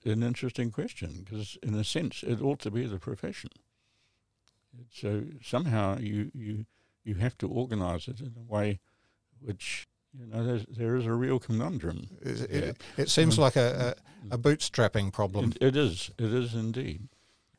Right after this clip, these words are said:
Speaker 1: What you usually do when you've got that sort of problem is you look overseas for an independent authority, which is accepted by all parties. Uh,
Speaker 2: So, so we might look at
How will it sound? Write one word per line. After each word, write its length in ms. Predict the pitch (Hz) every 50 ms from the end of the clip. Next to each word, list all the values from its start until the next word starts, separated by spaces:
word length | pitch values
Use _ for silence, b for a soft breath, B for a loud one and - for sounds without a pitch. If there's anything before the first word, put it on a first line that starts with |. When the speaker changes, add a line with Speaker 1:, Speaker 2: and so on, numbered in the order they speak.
| _ _
Speaker 1:
What 280 | - 101 113 127 - -
you 380 | 123 117 113 117 127 139 135 -
usually 420 | - 127 127 139 143 - - 98 92
do 300 | 85 98 90 92 104 107
when 120 | 101 95
you've 180 | 95 95 90 82
got 220 | 92 98 90 -
that 220 | - 98 101 - -
sort 220 | - 104 95 90
of 100 | 92 -
problem 380 | - 104 110 107 107 110 101 101
is 180 | 107 101 -
you 80 | 104 107
look 200 | 107 110 104 107
overseas 580 | 101 104 101 90 95 - - - - 104 87
for 140 | - - 101 107
an 100 | 98 101
independent 720 | 104 101 98 95 92 - - 104 101 92 95 101 95 - - _ _ _ _ _ _ _ _ _ _ _ 147 175 - 147
authority, 680 | 113 104 - - 117 - - - - - - - - - _ _ _ _ _ _ _ _ -
which 200 | - 90 - -
is 140 | 113 104 -
accepted 560 | 101 - - - - 123 - - - 90 78 -
by 140 | 107 104 104
all 220 | 104 104 - 104
parties. 500 | - - - 104 107 107 - - 104 107 - - - _ _ _ _ _ _ _ _ _ _ _ _ -
Uh, 300 | 113 107 104 110 104 98 98 110 131 -
Speaker 2:
So, 300 | - - - 120 113 - -
so 160 | - - 120
we 160 | 107 104 110
might 300 | 104 113 113 110 110 107 - - _ _ _ - 127 120
look 260 | - 117 107 107 -
at 120 | 117 107